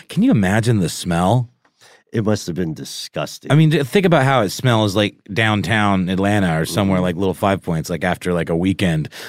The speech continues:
Speaker 1: you know, it just
Speaker 2: Mm-hmm.
Speaker 1: smells like pee and stale beer.
Speaker 2: Or just outside of our building,
Speaker 1: Just outside of our
Speaker 2: actually. <laughs>
Speaker 1: building. It's true.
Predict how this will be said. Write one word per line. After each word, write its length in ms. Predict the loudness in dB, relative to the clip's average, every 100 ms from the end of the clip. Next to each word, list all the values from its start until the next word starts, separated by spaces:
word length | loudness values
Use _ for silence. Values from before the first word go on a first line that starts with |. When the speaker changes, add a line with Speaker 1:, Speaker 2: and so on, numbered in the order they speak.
| -6
Speaker 1:
you 80 | -2
know, 200 | 0 -2
it 60 | -2
just 160 | -6 -2
Speaker 2:
Mm-hmm. 40 |
Speaker 1:
smells 220 | -2 -2 0
like 280 | -4 -4
pee 460 | -8 -2 0 2 0 -4 -10
and 160 | -8 -8
stale 380 | -2 0 2
beer. 420 | 0 0 -2 -4 -12 _ _ 0
Speaker 2:
Or 140 | 2
just 340 | 4 2 4
outside 400 | 2 2 2 2
of 80 | 2
our 100 | -2
building, 380 | 0 0 0 0
Speaker 1:
Just 240 | 0 4
outside 260 | 4 4 4
of 60 | 6
our 80 |
Speaker 2:
actually. 160 | 6 6
<laughs> 0 |
Speaker 1:
building. 340 | 6 6 4
It's 240 | 2 2 0
true. 220 | 4 2